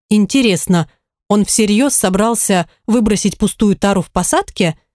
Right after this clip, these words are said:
Неужели трудно отправить её в мусорный бак? Зачем загрязнять природу? Все эти вопросы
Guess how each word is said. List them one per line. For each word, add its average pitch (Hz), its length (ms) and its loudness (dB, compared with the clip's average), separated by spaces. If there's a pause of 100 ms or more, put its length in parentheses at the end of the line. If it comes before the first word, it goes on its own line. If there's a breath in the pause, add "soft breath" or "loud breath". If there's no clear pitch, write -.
(240)
Неужели 214 500 2
трудно 269 380 0
отправить 226 460 -2
её 220 140 2
в 202 60 -2
мусорный 214 400 2
бак? 180 340 -2 (380)
Зачем 196 460 0
загрязнять 226 540 0
природу? 196 580 0 (440)
Все - 220 0
эти 220 140 0
вопросы 214 560 0